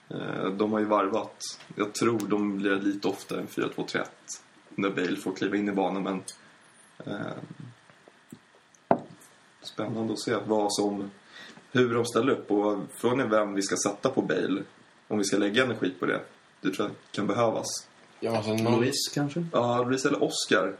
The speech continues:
Speaker 1: Jag tänkte, han gjorde det ju jäkligt bra när han tog bort Pirlo. Jag tar
Speaker 2: Ja,
Speaker 1: den
Speaker 2: för
Speaker 1: halvlek.
Speaker 2: långsam. Pirlo är dessutom långsam.
Speaker 1: Mm.
Speaker 2: Ramirez är väl, jag vet, eller är han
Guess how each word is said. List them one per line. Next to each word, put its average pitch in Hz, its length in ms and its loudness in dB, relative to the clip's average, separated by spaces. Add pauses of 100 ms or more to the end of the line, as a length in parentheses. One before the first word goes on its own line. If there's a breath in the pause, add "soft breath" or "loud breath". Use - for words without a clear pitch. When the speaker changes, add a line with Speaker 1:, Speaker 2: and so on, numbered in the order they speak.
Speaker 1:
Jag - 120 -12
tänkte, 104 180 -2
han 120 100 0
gjorde 131 140 0
det 117 60 2
ju 104 240 2
jäkligt 110 320 -2
bra 95 80 2
när 98 60 0
han - 100 -4
tog - 100 -12
bort - 180 -4
Pirlo. 104 400 2 (120)
Jag - 100 -2
tar 117 100 2
Speaker 2:
Ja, 120 60 6
Speaker 1:
den 117 100 4
Speaker 2:
för 113 80 0
Speaker 1:
halvlek. 135 220 6
Speaker 2:
långsam. 107 720 2 (160)
Pirlo 127 320 4
är 139 100 4
dessutom 107 380 2
långsam. 113 480 2
Speaker 1:
Mm. 139 280 2 (120)
Speaker 2:
Ramirez 120 760 4
är 104 80 6
väl, 98 260 2
jag 92 220 2
vet, 85 120 0
eller 107 340 2
är 104 60 4
han 107 280 -4